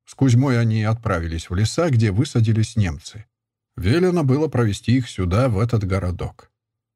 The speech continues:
"Цель задания немецкий командир с вами обсуждал?" "Гауптман какой-то был, по-русски говорил плохо, но понять можно.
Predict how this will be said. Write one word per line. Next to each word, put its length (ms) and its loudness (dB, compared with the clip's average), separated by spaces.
"Цель 280 0
задания 500 0
немецкий 460 0
командир 440 2
с 80 -12
вами 400 0
обсуждал?" 640 0
"Гауптман 600 0
какой-то 400 0
был, 260 -2
по-русски 440 -2
говорил 360 2
плохо, 400 -4
но 160 -2
понять 400 -2
можно. 420 -6